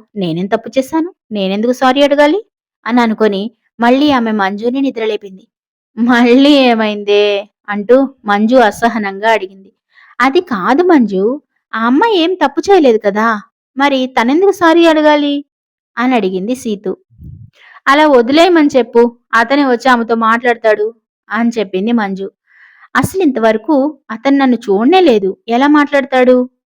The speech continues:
అని మనసులో అనుకొని, "అది కాదు మంజు, అలా జరిగే అవకాశం లేదు" అంటూ మళ్ళీ పడుకోబోతున్న మంజుని లేపింది సీతు. "ఏంటి, ఈ రోజు నన్ను చంపే పనిగాని పెట్టుకున్నావా?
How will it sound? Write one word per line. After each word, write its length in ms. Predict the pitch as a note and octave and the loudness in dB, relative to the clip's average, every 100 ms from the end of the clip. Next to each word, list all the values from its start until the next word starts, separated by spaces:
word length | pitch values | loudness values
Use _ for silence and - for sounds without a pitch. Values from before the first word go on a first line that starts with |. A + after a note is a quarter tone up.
| - | -8
అని 160 | G#3+ | -6
మనసులో 440 | G3+ E3+ F3 A3 A3 | -6 -8 -8 -2 -2
అనుకొని, 500 | G#3+ A3+ B3+ D#4+ - _ _ _ - | -2 0 0 0 -4 _ _ _ -6
"అది 220 | G#3 A3 | -4 0
కాదు 440 | F#4 - F3+ F#3+ A3 | -2 0 0 2 4
మంజు, 600 | D4 C4 G#3+ G3 G3+ B3 _ _ | 4 4 2 0 0 -2 _ _
అలా 220 | A3 B3+ | 0 2
జరిగే 360 | C4 A#3+ A#3+ D4 | 2 2 0 0
అవకాశం 600 | D4+ A#3+ C4 E4 D#4+ E4 | -2 -2 0 0 0 0
లేదు" 500 | C4 A#3 A#3+ A3+ G3 - _ A3 | 4 4 4 2 -2 -10 _ -8
అంటూ 420 | G#3+ A3 G#3+ A3 - _ - | -6 0 0 -2 -10 _ -6
మళ్ళీ 320 | G#3 G3+ B3 | -2 0 -2
పడుకోబోతున్న 680 | C#4 A3 G3+ C4 C4 C4 B3 | 0 -2 0 2 2 2 -2
మంజుని 480 | A3 G3+ G#3 A#3+ A#3 | -2 -4 -2 0 0
లేపింది 480 | G#3 G3 F#3+ G#3+ | -2 -2 -8 -8
సీతు. 520 | C#4 B3+ A3+ A3 G#3 - _ _ _ _ _ _ _ | -8 -8 -8 -4 -4 -6 _ _ _ _ _ _ _
"ఏంటి, 760 | A3 G#3+ A3+ C4 C#4 C#4+ D#4+ D#4+ - | -6 0 2 2 0 -2 -4 -8 -4
ఈ 120 | A3+ | 2
రోజు 300 | G#3+ A#3 C#4 | 4 4 4
నన్ను 220 | C#4+ B3 | 2 2
చంపే 500 | A3+ - G#3 G#3+ D#4+ | 0 -2 -4 -2 -2
పనిగాని 420 | D#4+ B3 A#3+ B3 | 0 -2 0 0
పెట్టుకున్నావా? 760 | C4+ A3 B3 C#4 C4+ G#3+ G#3 | 2 0 0 0 0 0 -4